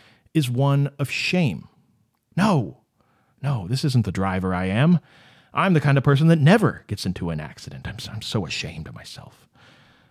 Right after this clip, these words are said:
What is that emotion? If we take a neo-stoic line,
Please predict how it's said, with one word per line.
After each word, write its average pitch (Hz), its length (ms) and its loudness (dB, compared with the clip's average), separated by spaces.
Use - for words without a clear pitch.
What 254 160 4
is 131 220 0
that 101 160 -2
emotion? 82 420 -8
If 160 120 0
we 202 80 2
take 277 180 -2
a 247 80 4
neo-stoic 143 640 4
line, 87 280 -4